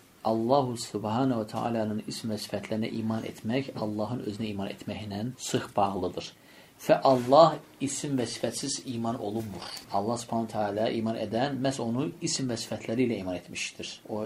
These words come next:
necə Rəbdir? İsim və sifətlərə malik olan bir Rəbdir.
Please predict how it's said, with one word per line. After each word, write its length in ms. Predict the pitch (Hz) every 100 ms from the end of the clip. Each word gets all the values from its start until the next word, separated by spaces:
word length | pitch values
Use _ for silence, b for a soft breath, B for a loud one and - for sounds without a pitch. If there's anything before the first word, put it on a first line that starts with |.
| 110
necə 220 | 104 101
Rəbdir? 380 | 92 - 117 135 -
İsim 360 | - - 117 120
və 80 | 110
sifətlərə 460 | - - 92 104
malik 300 | 104 95 101 -
olan 220 | 110 110
bir 140 | 107
Rəbdir. 320 | 78 - -